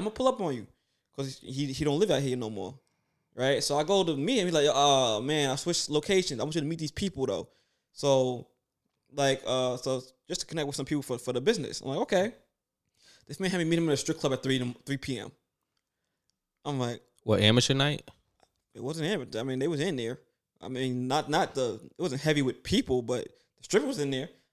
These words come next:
Speaker 1: I won't call them amateur, amateurs though. They were, they were there.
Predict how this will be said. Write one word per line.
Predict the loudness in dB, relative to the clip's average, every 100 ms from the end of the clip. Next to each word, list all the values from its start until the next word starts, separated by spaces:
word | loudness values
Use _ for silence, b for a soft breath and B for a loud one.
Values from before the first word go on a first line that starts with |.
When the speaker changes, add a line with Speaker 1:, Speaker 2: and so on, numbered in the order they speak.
| -4
Speaker 1:
I |
won't | -4 -2
call | -2
them | 0
amateur, | 0 0 0 -2 0
amateurs | 2 2 2 0 2
though. | 0 0
They | 0 2
were, | 0 -2 -4 -16 _ _ _ _ _ _ _
they | -4
were | 0
there. | 4 4